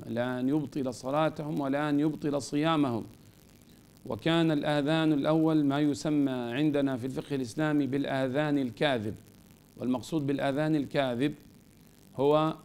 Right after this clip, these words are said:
آه، قبل وقته، قبل وقت طلوع الفجر، فكان عليه الصلاة والسلام يأمرهم بالآذان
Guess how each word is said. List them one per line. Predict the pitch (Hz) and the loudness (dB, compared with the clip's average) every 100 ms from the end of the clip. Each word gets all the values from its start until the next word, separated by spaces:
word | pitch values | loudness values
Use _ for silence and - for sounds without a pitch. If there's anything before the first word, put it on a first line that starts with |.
| - - | -18 -10
آه، | 123 - - - | -8 -8 -6 0
قبل | 160 156 | 2 4
وقته، | 156 165 - - 131 113 110 - - - | 4 4 2 -4 -2 -2 -4 -6 -10 -2
قبل | 147 147 | 2 2
وقت | 147 165 156 - - | 2 0 -6 -14 -14
طلوع | - 151 165 143 | -4 0 0 0
الفجر، | 147 160 131 110 - - - - - - - | -2 -2 -2 -4 -10 -20 -20 -20 -20 -16 -8
فكان | 120 160 165 | -4 0 0
عليه | 160 147 151 | 0 0 -2
الصلاة | 147 151 143 | -2 -2 -2
والسلام | 139 - 156 165 156 | -4 -4 0 2 0
يأمرهم | 143 156 160 143 | 0 0 2 2
بالآذان | 143 135 139 135 151 160 160 160 | 0 0 0 0 0 2 2 0